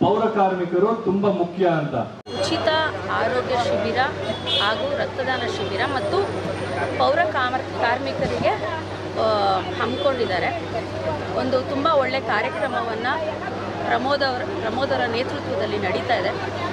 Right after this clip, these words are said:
Speaker 2: ಎಲ್ಲ ದಾನಗಳಿಂದ ರಕ್ತದಾನ ತುಂಬ ಶ್ರೇಷ್ಠ ಅಂತ ಹೇಳ್ತಾರೆ. So ಏನು ಸುಮ-, ಇವಾಗ ಒಂದು, ಮ-, ಆರೋಗ್ಯ ತಪಾಸಣೆ ಮಾಡ್ಬೇಕಂದ್ರೆ ಒಂದು ಸಾಮಾನ್ಯ ಕುಟುಂಬದಿಂದ ಅಥವಾ ಬಡವ್ರು ಹೋಗಿ ಮಾಡಿಸ್ಬೇಕು,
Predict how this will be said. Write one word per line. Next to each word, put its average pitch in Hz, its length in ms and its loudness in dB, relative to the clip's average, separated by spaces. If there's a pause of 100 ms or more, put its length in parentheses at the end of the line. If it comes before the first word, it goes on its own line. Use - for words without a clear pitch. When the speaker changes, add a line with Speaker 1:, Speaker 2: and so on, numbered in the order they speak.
(600)
Speaker 2:
ಎಲ್ಲ 294 220 2 (680)
ದಾನಗಳಿಂದ 277 580 0
ರಕ್ತದಾನ 262 540 0 (100)
ತುಂಬ 262 160 0
ಶ್ರೇಷ್ಠ 262 460 0
ಅಂತ 247 220 0
ಹೇಳ್ತಾರೆ. 202 800 0 (640)
So 262 320 2
ಏನು 349 200 4
ಸುಮ-, 285 420 0
ಇವಾಗ 262 220 0
ಒಂದು, 254 560 0 (160)
ಮ-, 226 540 -2
ಆರೋಗ್ಯ 294 340 4
ತಪಾಸಣೆ 269 520 0
ಮಾಡ್ಬೇಕಂದ್ರೆ 247 840 0
ಒಂದು 240 140 -6
ಸಾಮಾನ್ಯ 277 480 0
ಕುಟುಂಬದಿಂದ 262 640 -2
ಅಥವಾ 240 240 2
ಬಡವ್ರು 269 400 2
ಹೋಗಿ 254 140 0
ಮಾಡಿಸ್ಬೇಕು, 240 560 -2